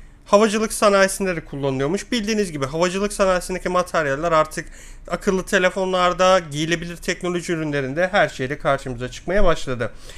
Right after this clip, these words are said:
Bu arada benim elimdeki versiyon şuradan da görebileceğiniz gibi kırk altı milimetrelik versiyon. Bir de kırk iki milimetreliği varmış.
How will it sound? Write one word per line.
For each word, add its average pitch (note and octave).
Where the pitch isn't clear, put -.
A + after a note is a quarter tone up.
Bu D4
arada G3+
benim C4
elimdeki F#3
versiyon G#3
şuradan F#3
da C#3
görebileceğiniz F#3+
gibi F#3
kırk E3+
altı F#3
milimetrelik C3
versiyon. F3
Bir G3+
de G#3+
kırk G#3
iki -
milimetreliği C#3
varmış. C#3+